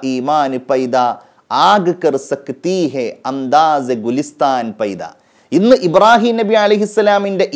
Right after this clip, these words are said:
ഈമാനാണ് ഉണ്ടാകേണ്ടത്. ഇബ്രാഹിം നബിയുടെ ഈമാനിൻ്റെ പ്രത്യേകത എന്താണ്?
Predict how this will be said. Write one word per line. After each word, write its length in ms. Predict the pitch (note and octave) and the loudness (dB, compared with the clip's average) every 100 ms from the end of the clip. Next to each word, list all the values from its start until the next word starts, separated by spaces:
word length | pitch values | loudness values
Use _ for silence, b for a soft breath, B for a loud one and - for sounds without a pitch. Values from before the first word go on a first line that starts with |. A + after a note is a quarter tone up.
| E3 | -2
ഈമാനാണ് 460 | G3 G#3 G3+ F#3 E3+ | 0 2 2 0 2
ഉണ്ടാകേണ്ടത്. 580 | D3+ C3+ B2 G#2+ F#2+ E2 - _ A#2 | 4 4 2 -4 -8 -10 -18 _ -2
ഇബ്രാഹിം 340 | D#3 F#3 F#3+ F#3 | 0 2 0 0
നബിയുടെ 280 | F3+ F#3 F3 | 2 4 2
ഈമാനിൻ്റെ 420 | F3 F3+ F3 E3+ D#3 | 2 0 0 0 -2
പ്രത്യേകത 380 | D3+ D#3+ D#3+ D3+ D3 | -2 0 0 0 0
എന്താണ്? 340 | C3+ C3+ C3 | 2 2 0